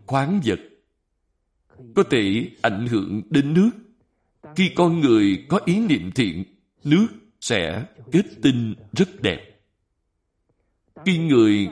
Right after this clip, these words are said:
có ý niệm thiện, đến cả nước hồ rất dơ bẩn cũng trở nên trong sạch. Cho nên, đại tự nhiên và tâm người là có sự tác động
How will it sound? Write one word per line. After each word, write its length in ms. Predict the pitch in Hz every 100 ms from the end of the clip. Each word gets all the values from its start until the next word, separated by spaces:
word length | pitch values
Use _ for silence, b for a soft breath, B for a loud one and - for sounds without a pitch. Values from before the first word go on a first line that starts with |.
| -
có 100 | 196
ý 160 | 196 196
niệm 340 | 202 139 87 98
thiện, 440 | 110 85 98 _ - 156 151
đến 300 | 143 151 185 -
cả 220 | 107 90 120
nước 140 | 220 233
hồ 440 | 113 104 95 - -
rất 120 | - - -
dơ 260 | 160 151
bẩn 340 | 147 104 95 107 - _ _ _ _ _
cũng 440 | 120 101 98 135 -
trở 140 | 123 113
nên 520 | 139 139 131 - _ _ _ _ _ _ _
trong 240 | 143 131
sạch. 220 | 113 95 - - _ _ _ _ _ _ _ _ _ _ _ 156 139
Cho 120 | 175
nên, 320 | 170 175 170 - 151 -
đại 240 | 123 92 98
tự 120 | 123 95
nhiên 400 | 120 147 147 139 160
và 260 | 117 104 92
tâm 360 | - - 143
người 260 | 123 98 87 - _ _ _
là 400 | 117 117 107 101 175
có 80 |
sự 320 | 208 127 95 -
tác 260 | 180 -
động 340 | 127 90 87